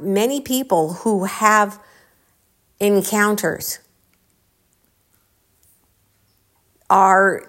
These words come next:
told, are approached, and they, their explanation and their description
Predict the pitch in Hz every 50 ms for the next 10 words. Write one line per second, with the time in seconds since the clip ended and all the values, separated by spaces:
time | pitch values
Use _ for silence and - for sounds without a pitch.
0 | - - - - 254 269 254 196 - - 190 202 143 208 - - - 277 269 233
1 | - - - - - - - - _ _ _ _ _ _ _ _ _ _ _ _
2 | _ _ _ _ _ _ _ _ _ _ _ _ _ _ - 202 196 202 202 208
3 | 208 208 196 196 196 196 - - - 185 175 180 202 196 196 - 226 208 - -
4 | 254 269 262 262 254 269 277 285 - - 170 135 78 67 - - - 196 185 190
5 | 190 185 185 185 - - - 262 262 262 - - - 147 175